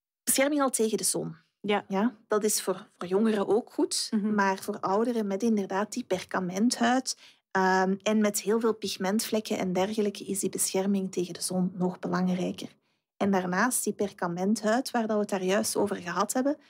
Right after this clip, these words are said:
Speaker 1: die kan veel sneller ge-, gekwetst geraken. Als je bijvoorbeeld schuurt tegen een muur
Speaker 2: Mhm.
Speaker 1: of dergelijke,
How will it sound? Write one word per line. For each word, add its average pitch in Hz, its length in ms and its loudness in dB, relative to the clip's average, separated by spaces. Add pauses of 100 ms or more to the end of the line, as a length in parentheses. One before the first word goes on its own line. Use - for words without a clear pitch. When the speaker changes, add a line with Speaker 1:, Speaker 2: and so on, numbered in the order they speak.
(340)
Speaker 1:
die 208 300 0
kan 196 240 -2
veel 214 260 2
sneller 208 560 0 (380)
ge-, - 120 -12 (520)
gekwetst - 360 -2
geraken. 170 520 -4 (280)
Als 196 240 0
je 196 60 -4
bijvoorbeeld 208 720 0
schuurt - 560 0
tegen 208 280 0
een 208 160 2
muur 202 260 2
Speaker 2:
Mhm. 214 100 0
Speaker 1:
of 214 140 0
dergelijke, 220 580 0